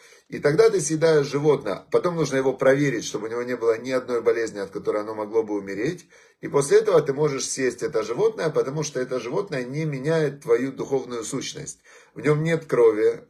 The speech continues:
оно не страдало, в нем нет адреналина, оно было здорово. И оно по природе своей чистое, доброе, хорошее животное. То есть овечка, а дальше коровка какая-нибудь и так далее.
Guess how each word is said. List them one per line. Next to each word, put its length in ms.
оно 240
не 120
страдало, 640
в 60
нем 160
нет 200
адреналина, 800
оно 200
было 260
здорово. 720
И 80
оно 240
по 120
природе 420
своей 340
чистое, 440
доброе, 420
хорошее 400
животное. 440
То 120
есть 360
овечка, 840
а 220
дальше 420
коровка 540
какая-нибудь 520
и 40
так 200
далее. 400